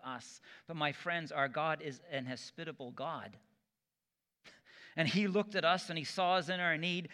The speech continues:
And even though we were alien to him and very different than who God is, he saw our great spiritual need and need otherwise, emotionally and physically. And what did God do? He sent his son, the Lord Jesus, to die on a cross,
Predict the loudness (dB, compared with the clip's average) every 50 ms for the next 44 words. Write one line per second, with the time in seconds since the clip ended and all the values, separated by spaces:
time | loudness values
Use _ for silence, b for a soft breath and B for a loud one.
0 | B B B 0 2 4 4 4 4 4 4 6 6 6 6 6 4 4 6 8
1 | 10 10 12 12 10 10 8 6 4 2 0 2 2 4 6 6 4 4 4 2
2 | 0 4 8 8 8 8 8 6 6 4 4 4 2 -4 -2 0 0 0 0 2
3 | 0 2 6 8 10 10 10 10 8 6 4 4 4 0 -4 -8 -12 -16 b b
4 | b b b b b b _ _ _ _ _ _ _ _ -8 -6 -4 -4 -2 2
5 | 4 6 8 8 8 8 8 8 6 6 4 4 2 2 4 4 2 -2 -8 -10
6 | -6 -4 -2 -2 -2 -4 -6 -6 -4 -4 -2 -2 0 0 0 0 0 0 -2 0
7 | 0 -2 0 0 2 0 2 0 0 0 2 2 2 2 0 -4 -4 -4 -4 -4
8 | -6 -8 -8 -6 -6 -8 -8 -8 -10 -10 -10 -12 -12 -10 -10 -10 -10 -12 -16 _
9 | _ _ _ _ _ _ _ b b b b b b b -16 -10 -6 -2 0 0
10 | 0 0 -2 -2 2 4 6 6 6 4 0 -2 0 0 0 0 -2 -4 -6 -6
11 | -6 -4 -4 -4 -4 -4 -6 -10 -10 -8 -6 -6 -4 -4 -4 -4 -4 -4 -4 -4
12 | -4 -4 -6 -6 -6 -8 -14 -14 -12 -8 -6 -4 -4 -4 -4 -6 -10 -12 -12 -10
13 | -8 -6 -6 -6 -8 -10 -12 -16 -18 -18 -18 -20